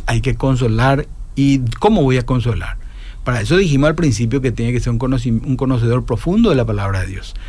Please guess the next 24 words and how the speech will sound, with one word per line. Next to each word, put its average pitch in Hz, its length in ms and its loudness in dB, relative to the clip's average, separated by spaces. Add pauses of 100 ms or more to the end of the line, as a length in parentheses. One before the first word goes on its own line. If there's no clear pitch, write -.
(340)
El 127 100 -2
que 131 120 0
consuela 190 480 4
no 135 140 2
es 165 80 4
el 175 120 0
pastor, 101 500 -6
el 120 80 -4
que 123 80 -4
consuela 135 580 -2
es 120 100 0
la 101 180 -4
palabra 107 520 -4
de 180 60 -4
nuestro 110 320 -4
Dios 113 200 -2
y 143 40 0
las 110 160 0
promesas 110 560 -2
que - 120 -4
tenemos 135 580 -2
en 90 100 -4
la - 80 -8
Biblia. - 420 -10